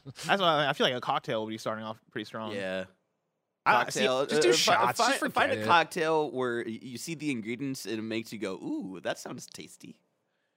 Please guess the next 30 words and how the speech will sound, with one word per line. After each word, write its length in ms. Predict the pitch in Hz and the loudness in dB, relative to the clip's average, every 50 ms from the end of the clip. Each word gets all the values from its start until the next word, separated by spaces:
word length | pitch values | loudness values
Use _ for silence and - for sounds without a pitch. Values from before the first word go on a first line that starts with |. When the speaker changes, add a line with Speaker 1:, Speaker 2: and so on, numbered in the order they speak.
| _ _ _ _ _ _ - | _ _ _ _ _ _ -2
Speaker 3:
What 100 | 135 123 | -2 0
Barrett 220 | 113 98 98 - | 0 -4 -4 -6
said. 100 | - 90 _ _ _ _ _ _ _ _ _ _ _ _ - | -10 -12 _ _ _ _ _ _ _ _ _ _ _ _ -16
Speaker 2:
Yeah. 100 | 123 110 - - - | -14 -14 -8 -2 0
Speaker 3:
Eh, 120 | 233 262 254 | 2 4 8
or 140 | 262 285 302 | 8 8 8
make 160 | 320 311 - | 8 6 4
a 60 | 254 | 4
paint 220 | - 269 247 196 | 4 4 0 0
can. 180 | 135 123 101 87 - _ _ _ - | -2 -6 -8 -8 -10 _ _ _ -4
I 60 | 131 | -2
digress. 280 | 135 135 127 127 113 - - | 0 0 -2 -4 -6 0 6
Speaker 1:
No, 120 | 196 233 220 | 6 8 8
don't 220 | 156 214 196 170 | 8 6 4 6
make 120 | 160 151 - | 4 0 0
a 40 | 165 | 2
paint 160 | - 143 143 | 4 6 6
Speaker 2:
Don't 120 | 147 147 | 6 6
Speaker 1:
can. 100 | 143 127 - | 4 2 4
Speaker 2:
do 100 | 131 120 | 4 4
that. 220 | 104 92 - 175 | 4 4 2 2
Speaker 1:
<laughs> 0 | |
Don't 200 | - - 196 170 | 4 4 4 4
do 140 | 143 185 160 | 4 2 2
that. 160 | 143 139 - - - - - - - - - - - - - - - - _ _ _ _ _ _ | 2 0 -2 -4 -10 -20 -20 -20 -18 -16 -12 -10 -10 -10 -10 -12 -14 -18 _ _ _ _ _ _
Speaker 3:
Cameron, 320 | - 220 262 320 294 190 151 | 4 6 6 6 6 2 2
do 60 | 180 | 4
you 80 | 202 202 | 6 8
wanna 180 | 208 226 240 233 | 8 8 8 8
live? 500 | 190 160 156 190 269 370 403 359 - | 6 6 8 6 6 6 4 -6 -12